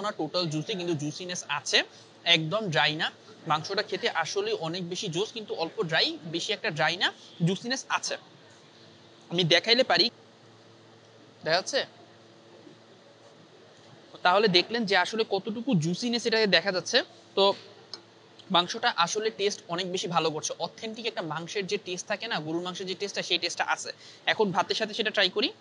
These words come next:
কতটুকু অসাম দেয়। ওরা piece কয়টা দেয় সেটাও গুনি, একটা, দুইটা, তিনটা, চারটা, হ্যাঁ চারটা, আর একটা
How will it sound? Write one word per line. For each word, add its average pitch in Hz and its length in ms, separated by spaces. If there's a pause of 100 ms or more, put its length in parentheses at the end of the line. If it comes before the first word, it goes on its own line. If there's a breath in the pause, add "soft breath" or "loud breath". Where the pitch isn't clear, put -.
(540)
কতটুকু 190 400
অসাম 185 260
দেয়। 175 100 (200)
ওরা 220 160
piece 254 220
কয়টা 214 200
দেয় 196 140
সেটাও 185 240
গুনি, 151 200 (120)
একটা, - 260 (240)
দুইটা, 139 280 (200)
তিনটা, 175 340 (100)
চারটা, 147 340 (1000)
হ্যাঁ 143 140 (100)
চারটা, 160 280 (140)
আর 165 120
একটা 160 120